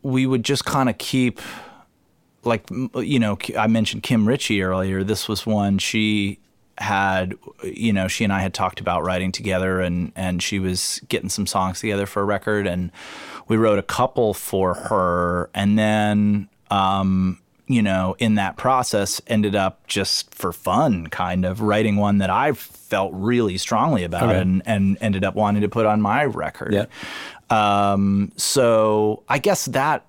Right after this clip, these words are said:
Speaker 1: that p-, part, uh, the co-writing part of this was a little less intentional in that way.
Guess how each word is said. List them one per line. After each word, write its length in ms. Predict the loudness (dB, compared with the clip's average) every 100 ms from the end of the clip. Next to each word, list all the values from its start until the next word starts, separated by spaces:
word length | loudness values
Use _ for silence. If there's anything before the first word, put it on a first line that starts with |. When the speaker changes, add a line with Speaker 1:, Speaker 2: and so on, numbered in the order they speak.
| _ _
Speaker 1:
that 400 | -2 0 2 0 -6 _ _ -20 _ -14
p-, 80 | -12 -12 -12
part, 480 | -2 2 2 2 -4 _ _ _ _ _ 0
uh, 440 | 0 2 0 -2
the 100 | -4
co-writing 560 | 0 2 4 4 2 0
part 300 | 0 0 0 -2
of 200 | -4 -2
this 240 | -2 -2
was 300 | 2 2 2
a 60 | 0
little 320 | 0 0 -2
less 280 | -2 -2 -2
intentional 760 | -2 -2 0 0 0 -2 -2
in 100 | -4
that 260 | -4 -6 -6
way. 500 | -6 -4 -4 -6 -8